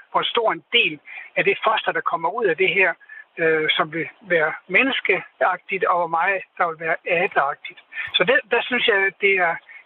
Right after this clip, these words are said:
noget, man skal, øh, tænke meget over, når man gør det, i hvert fald at sætte nogle grænser for, øh, øh, hvor længe, øh, man kan tillade sig at have de her, øh, fosteranlæg, de her befrugtede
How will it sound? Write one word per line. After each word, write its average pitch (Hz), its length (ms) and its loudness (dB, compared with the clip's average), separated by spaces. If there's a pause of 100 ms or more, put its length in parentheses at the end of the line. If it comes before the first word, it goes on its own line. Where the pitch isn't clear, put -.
(160)
noget, 220 200 2
man 160 160 -2
skal, 175 200 2 (220)
øh, 170 160 2 (160)
tænke 226 220 0 (100)
meget 208 260 0
over, 202 160 2
når 160 180 -2
man 156 160 -6
gør 190 140 2
det, 247 100 -4
i 185 60 6
hvert 185 180 0
fald 175 180 0
at - 60 -6
sætte - 180 -4
nogle 160 200 -2
grænser 185 380 -2
for, 190 120 2 (240)
øh, 156 240 2 (480)
øh, 165 180 2
hvor 170 180 0
længe, 202 200 2 (300)
øh, 160 220 4 (160)
man 160 180 0
kan 165 100 -6 (100)
tillade 196 340 2
sig 151 120 2 (120)
at 143 120 -4
have 165 200 -6
de 185 60 0 (100)
her, 190 140 4 (580)
øh, 151 180 0 (140)
fosteranlæg, 160 680 -2 (160)
de 170 160 -6
her 160 120 4 (280)
befrugtede 170 500 0